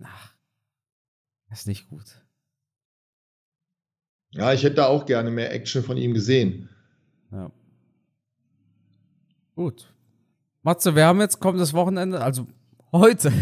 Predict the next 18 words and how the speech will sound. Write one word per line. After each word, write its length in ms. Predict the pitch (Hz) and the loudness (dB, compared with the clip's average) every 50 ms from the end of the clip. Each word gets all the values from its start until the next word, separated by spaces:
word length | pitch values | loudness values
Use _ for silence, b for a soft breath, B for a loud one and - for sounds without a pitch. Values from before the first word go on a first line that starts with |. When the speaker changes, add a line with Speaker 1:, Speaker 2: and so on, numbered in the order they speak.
| - - - | 0 -2 -4
Speaker 1:
<laughs> 260 | - - 220 - - | -2 -2 -2 0 0
wir 160 | 180 139 143 | -2 -2 -2
haben 280 | 156 127 - 123 113 110 | -4 -6 -8 -10 -8 -4
heute 420 | 131 160 180 175 175 - - 95 B B 107 B B B B B B B _ - | 0 0 0 0 -2 -6 -12 -12 B B -20 B B B B B B B _ -8
die 60 | 135 | -4
nächste 280 | 143 160 160 156 - 170 160 | -2 -2 -2 -2 -2 -4 -2
U 140 | 165 160 160 | 0 0 0
F 80 | 143 127 | -2 -2
C 140 | - 143 123 | -4 -8 -6
Fight 320 | - 135 139 143 135 147 | -2 -2 -2 -2 -2 -2
Night. 320 | 165 175 180 185 185 - B B B B B B B B B B B B _ _ _ - - _ _ _ _ _ _ _ _ _ _ _ _ _ _ - 147 147 160 143 | -2 -2 0 -2 -4 -6 B B B B B B B B B B B B _ _ _ -20 -20 _ _ _ _ _ _ _ _ _ _ _ _ _ _ -18 -16 -14 -10 -6
Ganz 240 | 165 180 196 - | -4 -4 -4 -4
spannend 340 | - - 196 196 202 190 196 | -4 0 0 0 0 0 0
dort 260 | 202 190 190 202 170 | 0 2 2 0 0
ist 120 | 165 165 - | -2 -8 -6
Ihor 340 | - 190 190 185 185 180 185 | -2 0 2 4 4 2 2
Portiera. 640 | 180 175 165 - 175 170 175 165 180 190 190 190 190 190 196 - - | 0 -4 -2 0 -2 -2 -2 0 0 0 0 0 -2 -4 -6 -8 -10
Ich 240 | 147 143 - - | -12 -12 -12 -12